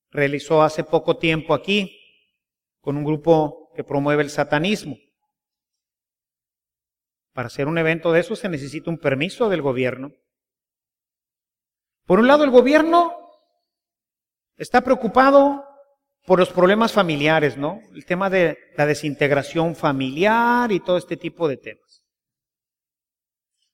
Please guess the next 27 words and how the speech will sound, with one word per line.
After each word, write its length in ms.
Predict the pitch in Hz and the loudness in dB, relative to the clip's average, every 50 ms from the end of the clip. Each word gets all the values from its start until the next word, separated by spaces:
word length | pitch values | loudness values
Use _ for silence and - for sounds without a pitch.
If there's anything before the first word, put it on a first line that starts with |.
| _ | _
Por 120 | - 180 233 | 2 4 4
otro 160 | 226 294 277 | 4 4 4
lado, 160 | 277 302 302 | 4 4 4
está 220 | - - 302 294 | 4 0 0 0
preocupado 680 | 294 302 285 - 240 240 - - 254 262 285 294 294 - | 2 0 -2 0 0 -2 0 2 2 2 4 2 2 2
por 200 | - 226 208 - | 4 2 2 4
toda 240 | - 240 247 269 269 | 4 4 6 6 6
la 160 | 262 254 247 | 6 6 4
violencia 800 | 220 214 208 196 185 190 202 214 240 262 262 - - 254 233 - | 4 6 6 6 6 6 4 4 2 2 0 0 0 0 0 0
que 140 | - 208 190 | 2 2 4
hoy 260 | 190 208 214 226 226 - - | 4 4 4 2 0 -2 -4
hay 400 | 190 208 220 233 254 269 262 - - - - _ _ _ _ _ _ _ _ _ _ _ | -2 0 2 2 2 2 0 -2 -8 -18 -20 _ _ _ _ _ _ _ _ _ _ _
en 140 | - 156 143 | -12 -8 -4
todos 280 | - 196 196 208 202 - | 0 0 0 0 -2 -4
estos 420 | 214 190 - - 226 220 - - 180 | -6 -8 -4 -2 -2 -2 -4 -6 -10
narcoasaltos 1160 | 175 175 170 156 151 - - 165 147 - - - 202 202 208 208 208 - - 226 208 - - | -6 -4 -2 -4 -4 -2 0 0 0 0 0 0 2 2 2 2 0 -2 -2 -2 -2 -4 -6
y 60 | 190 | -10
toda 140 | - - 196 | -6 -6 -6
esa 180 | 185 - 202 | -4 -4 -8
gente 320 | 185 - 208 196 190 - 208 | -6 -6 -6 -6 -4 -4 -4
descabezada 1040 | 185 170 - - - - 160 147 139 135 - - 180 180 196 202 208 208 214 208 | -4 -4 -6 -6 -4 -2 -2 -2 -2 -6 -4 0 0 0 2 2 0 0 0 -2
y 40 | 196 | -2
todo 120 | - 202 | -4 -6
este 240 | 190 - - 190 175 | -10 -8 -8 -10 -10
tipo 320 | - 196 185 - 190 185 175 | -8 -10 -10 -4 -2 0 0
de 80 | 160 | 0
temas. 580 | - - 151 131 120 120 - - - - - | 0 -2 -4 -6 -6 -8 -16 -20 -20 -20 -20